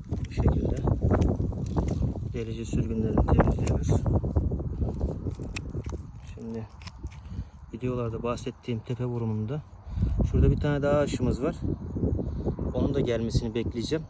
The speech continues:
Normalde ben bunu buradan vururum şimdi de. Biraz daha bekleyeceğim. O yüzden şöyle yapacağız onu. Tepe vurumunu buradan yapacağız.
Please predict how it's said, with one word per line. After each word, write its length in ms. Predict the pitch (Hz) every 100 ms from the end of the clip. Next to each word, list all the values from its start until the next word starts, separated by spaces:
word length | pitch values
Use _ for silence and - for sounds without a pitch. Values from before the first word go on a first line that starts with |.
| -
Normalde 400 | 120 120 123 123
ben 180 | 127 131
bunu 140 | 131
buradan 300 | 131 123 135
vururum 280 | 123 123 110
şimdi 300 | - - -
de. 120 | 143 110 - - - - - - - - - - -
Biraz 280 | 131 123
daha 200 | 127 123
bekleyeceğim. 520 | 120 120 131 117 131 - - - - - - - - - - - - - - - - -
O 100 | 127
yüzden 280 | 123 - 127 127 - - -
şöyle 340 | - - -
yapacağız 380 | - - - -
onu. 140 | - - - - - - - - - - - - - - - - -
Tepe 200 | - -
vurumunu 380 | - - -
buradan 240 | - - -
yapacağız. 500 | - - - -